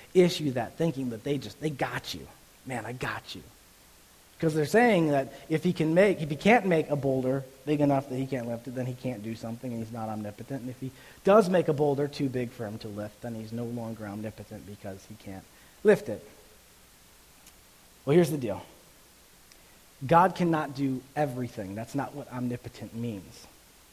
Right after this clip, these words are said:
Second Timothy two thirteen, talking about God, it says, "If we are unfaithful, he remains faithful, for he cannot deny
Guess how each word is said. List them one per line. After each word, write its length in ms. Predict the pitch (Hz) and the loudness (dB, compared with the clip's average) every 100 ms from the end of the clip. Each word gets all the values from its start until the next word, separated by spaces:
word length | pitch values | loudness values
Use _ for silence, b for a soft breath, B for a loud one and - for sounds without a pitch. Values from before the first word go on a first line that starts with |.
| - - - | -20 -20 0
Second 320 | 180 180 175 | 2 4 2
Timothy 340 | 175 165 156 | 2 2 0
two 240 | 147 165 156 | -2 0 2
thirteen, 500 | 151 143 - 127 120 | 0 0 -4 -4 -4
talking 320 | 127 127 139 | -4 -2 -2
about 220 | 135 123 | -2 -2
God, 280 | 123 113 110 B B - | -4 -4 -6 B B -4
it 120 | 147 | 0
says, 180 | 156 151 | 2 2
"If 120 | 135 | 2
we 160 | 185 214 | 8 10
are 160 | 190 | 10
unfaithful, 640 | 170 202 202 208 190 208 190 | 8 4 4 4 4 4 4
he 200 | 165 190 | 4 4
remains 420 | 175 165 160 151 | 6 6 4 0
faithful, 400 | 175 170 165 160 | 0 0 -2 -10
for 220 | - 151 | -6 -4
he 100 | 147 | -4
cannot 580 | 143 - 170 175 170 160 | -8 -6 -2 0 -2 -2
deny 540 | 151 139 139 139 135 | 0 0 0 -2 -6